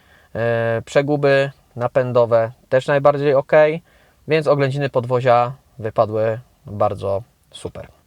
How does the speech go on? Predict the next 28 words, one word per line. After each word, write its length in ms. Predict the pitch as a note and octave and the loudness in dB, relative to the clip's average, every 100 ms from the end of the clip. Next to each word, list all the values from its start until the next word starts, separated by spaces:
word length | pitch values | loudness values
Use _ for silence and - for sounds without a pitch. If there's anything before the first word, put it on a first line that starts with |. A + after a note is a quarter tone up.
| G3+ A#3 | -20 -8
Przechodząc 400 | - D#3+ C#3+ C3+ | 0 2 2 2
dalej, 440 | D3+ D3+ D#3 D#3+ E3 F#3 F3 E3+ _ _ - | 2 4 2 0 -8 -14 -16 -18 _ _ -10
oczywiście 840 | C3 C#3+ C#3+ - - C#3+ C#3 C#3 - | -8 -4 -4 -4 2 4 4 0 -6
wykonałem 460 | A2+ B2+ C3+ C3 B2 | -8 -6 -2 -2 0
też 180 | B2 | -2
diagnostykę 540 | B2 B2+ B2+ - B2 A#2+ | 0 0 -2 -6 -4 -2
komputerową. 800 | B2 A#2+ C3 B2 C3+ D3 D#3 F3+ - _ A#3+ | -2 -4 0 2 6 6 4 0 -12 _ -14
E, 960 | B2 A#2 A#2 A2+ A2+ A2 A2+ A2 G#2+ A2 C3 _ _ _ | -8 -4 -4 -4 -6 -6 -6 -8 -8 -10 -14 _ _ _
komputer 320 | C3 C3+ C#3 | -4 -2 0
diagnostyczny 840 | C3+ B2+ B2 - C3 - A#2+ A2+ | 0 0 -2 -6 -10 -6 -6 -6
nie 180 | A2+ A2+ | -6 -8
pokazał 360 | - - A2+ A2+ | -8 -4 -2 2
żadnych 240 | C3 C3+ | 0 0
błędów, 520 | B2+ C3+ C3 C#3+ C#3+ _ _ _ _ _ _ - | -2 -2 0 -2 -2 _ _ _ _ _ _ -10
e, 80 | |
czy 160 | G2+ A#2+ | -8 -4
to 100 | B2 | -2
w 60 | - | -2
sterowaniu 420 | B2+ A#2+ A#2+ A#2 | -2 2 2 0
silnikiem, 580 | - A#2+ C#3 C#3+ C3 B2 | -6 -6 -6 -4 -4 -4
czy 140 | A2 | -8
w 60 | B2 | -6
innych, 360 | A#2+ A#2 - | -4 -6 -6
e, 360 | - G#2+ G#2+ G#2+ | -6 -4 -4 -4
jednostkach 500 | A2 A2 A#2 - G#2+ | -4 -6 -6 -6 -6
sterujących, 640 | - A2+ A#2 A2+ A2 A2 | -2 -2 0 -2 -6 -8
takich 360 | - A2 G#2 - | -6 -8 -8 -4
jak 200 | G2+ | -4